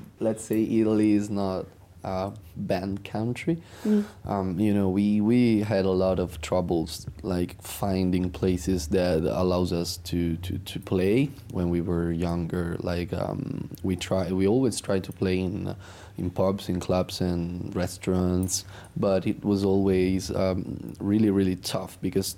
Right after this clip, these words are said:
Speaker 1: no one wants to, um, give you the space that you need to play. No one wants to have that much noise <laughs> in their club, or nobody wants to pay you. Um, so we, we decided to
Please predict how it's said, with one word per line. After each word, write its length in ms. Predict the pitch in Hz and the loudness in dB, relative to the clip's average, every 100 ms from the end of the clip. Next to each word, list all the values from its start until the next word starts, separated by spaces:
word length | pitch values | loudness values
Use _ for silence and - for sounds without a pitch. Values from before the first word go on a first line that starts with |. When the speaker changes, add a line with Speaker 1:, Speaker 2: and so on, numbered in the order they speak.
| - | -8
Speaker 1:
no 320 | - 104 101 | 0 2 4
one 420 | 101 101 98 98 98 - | 4 4 4 2 0 -6
wants 440 | 98 98 95 - - | -2 0 0 -4 0
to, 420 | 98 92 90 90 - - - - | 2 4 2 0 -6 -14 -12 -4
um, 460 | 92 90 87 85 117 | -2 0 -2 -4 -2
give 160 | - 95 | 0 2
you 120 | 95 | 2
the 120 | 95 | 0
space 520 | - - 101 95 98 | -2 -2 0 2 2
that 180 | 104 98 | 0 2
you 120 | 104 | 2
need 280 | 101 98 98 | 2 4 2
to 120 | - - | -2 -2
play. 480 | 104 95 95 95 | 2 2 2 2
No 160 | 95 95 | 2 0
one 380 | 92 95 95 92 | 2 2 0 0
wants 340 | 92 92 - | -2 -2 -4
to 300 | - 92 90 | -2 2 2
have 240 | 95 90 85 - - | 2 0 -2 -10 -8
that 240 | - - 92 | -4 -4 -2
much 340 | 95 90 - | 0 0 -2
noise 640 | 95 92 90 87 85 - - - - | 0 0 0 -2 -2 -4 -6 -8 -10
<laughs> 220 | - - | -12 -4
in 180 | 117 98 | 0 2
their 160 | 92 92 | 2 0
club, 540 | - 104 98 98 82 | 0 2 4 2 2
or 340 | 92 90 87 87 - - - | 2 2 0 -4 -14 -14 -4
nobody 560 | 101 95 90 92 92 92 | 0 2 2 2 2 2
wants 260 | 90 90 | 0 -2
to 120 | - | -6
pay 260 | - 110 110 | -2 0 2
you. 640 | 104 98 98 98 95 92 92 | 4 4 4 4 4 2 2
Um, 380 | 95 95 92 - | 2 -2 -4 -4
so 240 | - 107 | 0 2
we, 320 | 98 95 92 87 | 4 2 0 2
we 160 | 101 | 4
decided 500 | 101 95 101 110 104 - 101 | 4 2 2 2 2 0 0
to 220 | 95 | 0